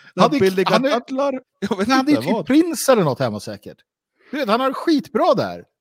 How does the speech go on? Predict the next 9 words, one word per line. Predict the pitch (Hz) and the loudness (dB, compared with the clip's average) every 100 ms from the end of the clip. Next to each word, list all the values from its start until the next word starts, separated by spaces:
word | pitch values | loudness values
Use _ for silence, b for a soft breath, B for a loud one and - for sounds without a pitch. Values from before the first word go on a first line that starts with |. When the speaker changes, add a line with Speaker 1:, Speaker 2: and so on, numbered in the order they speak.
| _ - | _ -6
Speaker 2:
Och | |
bara, | 214 135 | -2 0
nej. | 110 82 - _ _ B B B B B B B B B B B 202 | -2 -6 -12 _ _ B B B B B B B B B B B 2
Det, | 160 | 4
det, | 151 262 220 123 127 | 6 4 2 -2 -2
det | 170 | 2
där | 170 208 | 2 2
är | 240 151 | 0 -2
fantastiskt. | 208 196 240 - 143 117 - | -6 -4 -6 -4 -6 -6 -10